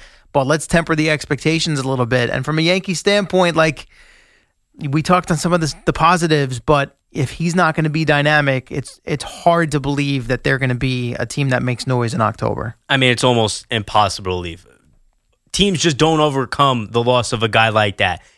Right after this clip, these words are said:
Speaker 2: Even people point to the Braves losing Acuna two years ago and winning.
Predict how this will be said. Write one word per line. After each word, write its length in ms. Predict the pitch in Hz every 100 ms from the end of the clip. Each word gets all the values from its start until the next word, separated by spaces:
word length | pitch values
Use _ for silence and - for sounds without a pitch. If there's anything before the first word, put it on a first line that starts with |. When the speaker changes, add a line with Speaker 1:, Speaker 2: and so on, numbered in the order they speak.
| -
Speaker 2:
Even 220 | 170 170
people 240 | 185 151
point 240 | 131 147 139
to 100 | 143
the 120 | 120
Braves 540 | 90 117 123 127 104
losing 280 | 113 120 117
Acuna 580 | 104 - 120 117 117 110 _ _ _
two 140 | -
years 280 | 123 120 120
ago 220 | 113 113
and 100 | 107
winning. 360 | 101 113 120 120